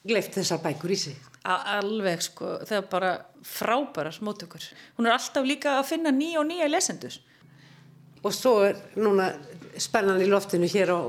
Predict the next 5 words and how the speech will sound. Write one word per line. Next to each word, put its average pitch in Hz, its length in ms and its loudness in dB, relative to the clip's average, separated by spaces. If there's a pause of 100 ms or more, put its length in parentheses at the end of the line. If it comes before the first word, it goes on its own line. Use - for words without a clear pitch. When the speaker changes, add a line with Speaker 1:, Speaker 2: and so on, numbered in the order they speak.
(100)
Speaker 1:
bókaútgáfunni 170 760 2
Angústúru, 165 540 0 (440)
hvernig 180 600 2 (400)
landin 180 460 2
tekur 160 440 0